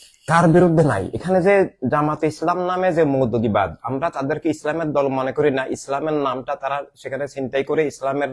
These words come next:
অপ-, নাম মোবারকের অপব্যবহার করছেন। তো তারা একাত্তর থেকে তাদের খুনের,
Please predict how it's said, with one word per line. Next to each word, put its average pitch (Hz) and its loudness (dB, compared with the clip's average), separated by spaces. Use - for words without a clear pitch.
অপ-, 123 -2
নাম 131 2
মোবারকের 123 2
অপব্যবহার 123 0
করছেন। 175 -4
তো 139 0
তারা 180 2
একাত্তর 190 4
থেকে 208 2
তাদের 196 2
খুনের, 202 2